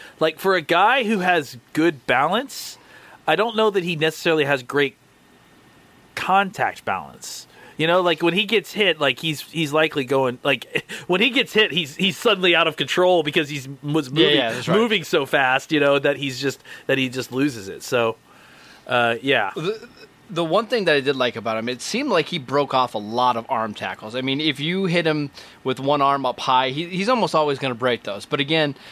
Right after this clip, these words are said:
Speaker 2: i-, he's not gonna be a guy that's gonna move the pocket or move the pile and that kind of, just not the type of runner he is.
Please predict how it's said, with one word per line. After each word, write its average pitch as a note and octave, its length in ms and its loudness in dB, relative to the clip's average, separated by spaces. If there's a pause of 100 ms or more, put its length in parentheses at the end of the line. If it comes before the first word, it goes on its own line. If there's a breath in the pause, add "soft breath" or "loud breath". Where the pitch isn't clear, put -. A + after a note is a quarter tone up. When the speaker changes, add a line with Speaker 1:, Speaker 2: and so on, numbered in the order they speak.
(280 loud breath)
Speaker 2:
i-, B2+ 40 -2 (140)
he's D3 400 -8
not D#3+ 320 0
gonna C#3+ 160 -2
be C#3 120 0
a C3 60 2
guy B2+ 280 0
that's A#2+ 160 -4
gonna B2 160 -4
move B2 260 -4
the A2 80 -6
pocket A2 400 -2
or C3+ 80 -2
move D3+ 200 -2
the C3 80 -4
pile A#2 380 0
and A#2 100 -4
that A#2 120 -2
kind A2+ 140 -10
of, G#2 100 -14
just D3+ 220 -6
not F3+ 180 0
the D3+ 60 -20
type C#3 320 -6
of A#2 140 -10
runner A#2+ 260 -2
he A2+ 200 -6
is. F#2+ 220 -10